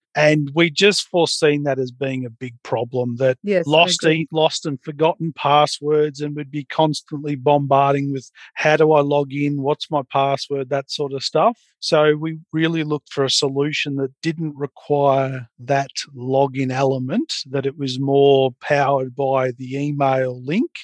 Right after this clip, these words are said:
Speaker 2: Yeah, that's a good point, because I must be using Xero Sign for X P M,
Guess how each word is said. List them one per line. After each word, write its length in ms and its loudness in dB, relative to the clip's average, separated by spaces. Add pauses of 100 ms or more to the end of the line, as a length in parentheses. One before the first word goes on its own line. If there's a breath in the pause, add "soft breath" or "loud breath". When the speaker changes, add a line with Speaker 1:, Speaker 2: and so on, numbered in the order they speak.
Speaker 2:
Yeah, 240 -2
that's 240 -2
a 40 -2
good 180 0
point, 340 -2
because 340 -6
I 120 -4
must 260 -4
be 100 -2
using 440 -2
Xero 380 -2
Sign 640 -2 (140)
for 200 -6
X 240 -8
P 240 -4
M, 260 -2